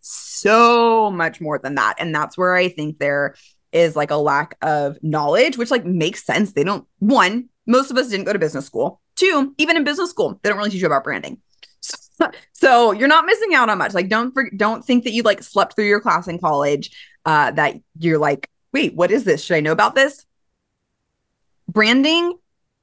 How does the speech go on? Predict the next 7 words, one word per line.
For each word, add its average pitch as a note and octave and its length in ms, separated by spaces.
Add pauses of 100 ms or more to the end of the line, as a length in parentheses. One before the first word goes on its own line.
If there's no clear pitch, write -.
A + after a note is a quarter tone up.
(180)
consists B3+ 320
of B3 80
two A3 160
pieces, - 540
strategy A#3 640 (160)
and F3 120
design. D#3+ 260